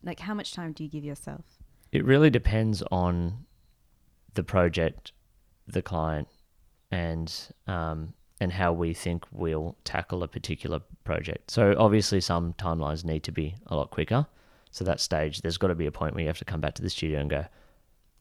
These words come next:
Speaker 2: "Okay, we need to get this stuff down now."
Speaker 1: Mm.
Speaker 2: Um,
Speaker 1: And
Speaker 2: but
Speaker 1: when th-, when that happens, do you then go onto Pinterest, or do you still try and, like, spend that time when you're not looking at any inspiration?
Speaker 2: Yeah, I think Pinterest is important,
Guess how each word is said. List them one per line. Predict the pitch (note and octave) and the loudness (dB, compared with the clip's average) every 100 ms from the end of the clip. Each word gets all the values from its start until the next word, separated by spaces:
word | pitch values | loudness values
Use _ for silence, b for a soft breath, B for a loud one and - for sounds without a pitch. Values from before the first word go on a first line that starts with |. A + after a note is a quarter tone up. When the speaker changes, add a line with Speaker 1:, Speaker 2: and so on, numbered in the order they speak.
| _ | _
Speaker 2:
"Okay, | - F2+ D#2 - - | 2 2 0 -4 -4
we | F#2+ | 0
need | E2+ | 2
to | D#2+ | 2
get | - - | 0 -2
this | - | -4
stuff | C#2 - | -4 -2
down | D2 D2+ | -2 0
now." | G2 D3+ - _ - | 2 0 -2 _ -8
Speaker 1:
Mm. | G3+ F#3+ F#3 - - - - | -8 -8 -10 -16 -20 -10 0
Speaker 2:
Um, | F#2 F2+ E2+ D#2 - _ - | 4 4 2 -4 -10 _ -2
Speaker 1:
And | A#3 | 6
Speaker 2:
but | |
Speaker 1:
when | G2 | 8
th-, | - | 8
when | A#3 | 2
that | A3 A3 | -2 -2
happens, | A3+ G#3 G#3 G3 | -4 -6 -6 -8
do | G#3 | -6
you | G3 | -6
then | F#3+ F#3+ | -4 -6
go | F3+ E3+ F#3 | -4 -2 -2
onto | A3 A#3+ | -2 -4
Pinterest, | - A#3 - C#4 F#4 - | -2 -4 -2 -4 -4 -6
or | G3+ | -8
do | F#3 | -6
you | F3+ | -6
still | - F#3 F3+ F3 F3 - - | -8 -6 -6 -6 -10 -14 -16
try | - E3+ | -12 -8
and, | E3 E3 - | -8 -10 -10
like, | D#3 | -12
spend | - F3 D#3+ | -12 -12 -10
that | - | -12
time | - E3 D#3 | -12 -10 -10
when | D3+ D3+ - | -10 -12 -12
you're | F3 | -10
not | E3 D#3+ | -10 -10
looking | E3 E3 | -12 -12
at | D3+ | -12
any | D#3+ | -12
inspiration? | D3+ - D3+ D3 - D3 D#3 | -12 -14 -14 -12 -12 -12 -2
Speaker 2:
Yeah, | D3 C3+ | 6 10
I | B2+ | 10
think | - D3 E3 - _ _ _ - | 10 6 6 0 _ _ _ -6
Pinterest | - A#2+ B2+ C3 | 0 2 2 2
is | D3 | 4
important, | C#3+ A#2+ G#2+ G2+ - G2 F#2 - | 6 6 6 4 4 2 0 -4